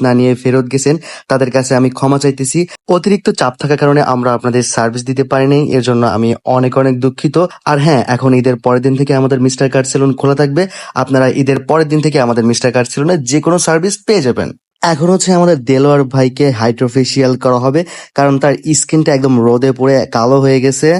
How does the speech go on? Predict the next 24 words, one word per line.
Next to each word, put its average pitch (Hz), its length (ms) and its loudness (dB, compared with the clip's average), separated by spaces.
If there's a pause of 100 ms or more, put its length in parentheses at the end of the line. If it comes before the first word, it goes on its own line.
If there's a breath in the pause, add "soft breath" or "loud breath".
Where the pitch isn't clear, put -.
(140)
সে - 220 0
তার 180 180 0
বাবার 147 320 2
সঙ্গে 156 220 2
সব 147 280 -2
সময় 147 360 2
মাঠে 123 220 -2
কাজ 127 260 -2
করে, 131 200 0
তার 123 160 -2
বাবার 107 300 0
প্রত্যেকটা 113 480 -4 (120)
কাজে 117 260 -2
সে 127 120 -2
হেল্প 120 280 0
করে। 131 160 0 (300 loud breath)
সবকিছু 143 400 -2
আমাকে 147 220 2
খুলে 143 240 0
বললো, 135 260 2
যার 113 200 0
কারণে 117 240 2
তার 110 220 0
স্কিনের 131 460 0